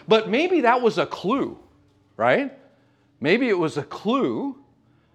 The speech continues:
rather than anything else we think of. Why would it be a clue? Because we want to know what's going on, and for some reason or another, this is a pattern that seems to run through the scriptures. There's this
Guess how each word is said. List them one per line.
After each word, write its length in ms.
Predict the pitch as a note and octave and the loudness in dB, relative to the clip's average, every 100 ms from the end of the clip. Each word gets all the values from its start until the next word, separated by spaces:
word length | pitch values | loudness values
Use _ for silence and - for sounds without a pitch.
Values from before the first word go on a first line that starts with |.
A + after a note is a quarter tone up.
| _ - | _ 2
rather 300 | D3+ E3+ D#3+ | 4 6 2
than 180 | D3+ D3 | 0 0
anything 380 | F#3 G#3+ G3+ G3 | -2 -4 -4 -4
else 220 | F#3+ - | -6 -8
we 100 | F3+ | -8
think 240 | A#3 A#3+ | -6 -6
of. 120 | G#2 | -6
Why 240 | G2 A#2+ F#3+ | 0 4 4
would 160 | C4+ | 0
it 80 | B3+ | -8
be 120 | A#3 | -8
a 60 | C4 | -10
clue? 280 | - C#4+ E4+ | -8 -8 -6
Because 440 | F4 - G#3+ G#3+ - - - _ | -6 -2 -2 -4 -12 -20 -20 _
we 120 | F#3+ | -4
want 260 | F#3+ B3 C#4 | 0 0 0
to 80 | A#3 | 0
know 200 | G#3 A#3+ | 2 2
what's 260 | A#3 A3 | 2 0
going 260 | G#3+ G3 G3 | -2 -2 -2
on, 220 | C#4 E4 | -4 -6
and 120 | D3 | -6
for 120 | C#3 | -8
some 200 | C#3 D#4+ | -6 -6
reason 280 | F4 D3 A#2 | -4 -6 -4
or 40 | C3+ | -4
another, 300 | B2+ D3+ C#3 | -2 -2 -2
this 240 | D3 A#3 | -4 -6
is 120 | G#3 | -6
a 40 | C3 | -8
pattern 460 | - B3+ E4 C3 B2 | -6 -4 -2 -2 -4
that 140 | B2 | -6
seems 220 | - F3+ | -6 -6
to 100 | D#3 | -4
run 180 | D3 D#3 | -2 -4
through 120 | D3+ | -6
the 80 | A#2 | -12
scriptures. 440 | - D#4 - B2+ | -8 -8 -6 -6
There's 220 | F#2+ B2 A#2 | -4 -4 -4
this 240 | B2+ - | -6 -8